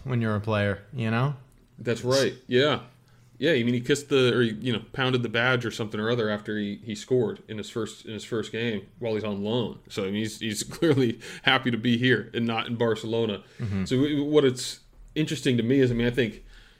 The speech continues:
Speaker 2: you know, season is relatively gone, I'd say, for, for Villa. You know, they're, they're nearly, nearly ten points clear of the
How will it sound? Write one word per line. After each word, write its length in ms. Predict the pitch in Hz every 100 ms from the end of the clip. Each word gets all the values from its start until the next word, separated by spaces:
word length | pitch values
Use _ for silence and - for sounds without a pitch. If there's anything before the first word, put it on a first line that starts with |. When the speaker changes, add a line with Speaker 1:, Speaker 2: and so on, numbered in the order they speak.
| _ -
Speaker 2:
you 140 | 135
know, 140 | 104 - _ _ _ _ _ _ _ _ _ _
season 520 | - 160 143 139 131
is 460 | 123 117 104 - - _ _ _ -
relatively 880 | 120 127 135 131 139 135 139 131 127 -
gone, 320 | 127 131 131 135
I'd 160 | 135
say, 360 | 131 135 139 143 -
for, 540 | - 139 135 135 139 139 - _ _ _ _ _ _ _ _ _ _ _
for 200 | - 131
Villa. 460 | 113 131 135 151 147 -
You 120 | 123
know, 120 | 123
they're, 200 | 127 117
they're 300 | 117 123 117
nearly, 600 | 110 131 131 123 123 120 - - -
nearly 240 | 135 131
ten 280 | 120 - 120
points 320 | 117 127 117
clear 360 | - 127 120 120
of 140 | 113 117
the 300 | 117 113